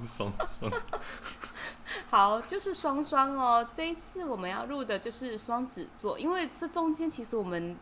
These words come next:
Speaker 2: 浪星座浪得蛮久了耶，我，我自己觉得蛮多集的，是还是我的错觉，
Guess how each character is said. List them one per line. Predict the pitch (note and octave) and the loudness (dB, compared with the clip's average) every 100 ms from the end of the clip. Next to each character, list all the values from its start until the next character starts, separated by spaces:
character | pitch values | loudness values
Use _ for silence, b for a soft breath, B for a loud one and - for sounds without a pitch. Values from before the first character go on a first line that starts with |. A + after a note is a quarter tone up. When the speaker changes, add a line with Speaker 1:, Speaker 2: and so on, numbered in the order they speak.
| - - | -12 -2
Speaker 2:
浪 | D4+ C4 | 0 0
星 | - C4 B3+ | 0 0 0
座 | C#4+ | 2
浪 | C4 B3 | 2 0
得 | G3 | 0
蛮 | E3+ E3 | -2 -4
久 | G#3 G#3+ C#3+ | -4 -2 -2
了 | A#2+ | -2
耶， | B2+ A#2+ | -6 -8
我， | B2+ D3 | -8 -6
我 | F#3 | -6
自 | C#4+ | -2
己 | B3+ | -2
觉 | F3 | 0
得 | E3 D#3+ | -2 -2
蛮 | F3+ D#3+ E3+ | -2 -2 -2
多 | G3 G3 | -2 -2
集 | G3 G#3 - | -4 -8 -6
的， | A2 - B B | -8 -8 B B
是 | - | -6
还 | D4 | -4
是 | G#3 | -2
我 | C4+ | -2
的 | E3 | -2
错 | - C#3+ | -2 -2
觉， | - - C2 | -2 -8 -10